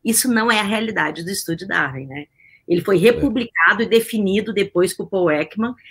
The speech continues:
Speaker 1: e mostrou que nós somos, na verdade, colaborativos, é, temos sete emoções universais e somos absoluta-, absolutamente, é,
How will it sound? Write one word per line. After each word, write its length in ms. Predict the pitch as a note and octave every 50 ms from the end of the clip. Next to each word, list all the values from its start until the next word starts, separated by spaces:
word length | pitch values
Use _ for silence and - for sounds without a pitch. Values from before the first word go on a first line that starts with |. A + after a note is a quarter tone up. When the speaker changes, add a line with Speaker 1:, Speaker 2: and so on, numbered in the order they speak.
| - - - - -
Speaker 1:
e 80 | A3
mostrou 720 | A3+ A3+ A#3+ B3 A#3+ - - A#3 G#3 G3+ G3 G3 G#3+ A#3 A#3
que 100 | - B3
nós 260 | A3 G3 G3+ G#3 G3
somos, 320 | - - G3+ G3 G3 G3 F#3
na 80 | F3+
verdade, 520 | F3 F3 E3+ E3 F3+ F3 F#3 - - - -
colaborativos, 1300 | _ A3+ A3 A3 G#3 F#3+ F#3 E3 D#3 D#3 D#3+ - - - F3+ F3+ F3+ F3 F3+ G3 G3 - - - - - _ _ _ _ _ _ _ _ _ -
é, 360 | D#3 D3+ D3+ C#3+ C3+ - - _
temos 300 | - F#3 F#3 F#3 F3+ E3+ - - - -
sete 280 | G3+ F#3 F#3+ G3 -
emoções 540 | G3+ F3 E3+ E3 - - E3+ E3 E3 D#3 -
universais 880 | D#3+ D#3+ D#3+ D3 D#3 D#3 - - - - - B2+ C#3 - D3+ E3 D#3 -
e 60 | F#3+
somos 540 | - - - F#3 E3+ F3+ F3+ F#3 - - - -
absoluta-, 640 | D#3 E3 E3 E3+ - - F3 D#3+ C#3+ - D#3+ D3+ D3 -
absolutamente, 960 | - E3 D3 - - E3 D3+ D#3 E3 D#3 D#3 D#3 D#3+ D#3+ D#3+ - - F3 F3 - - - - - _ _ -
é, 320 | D#3 E3 D3+ D3 C#3+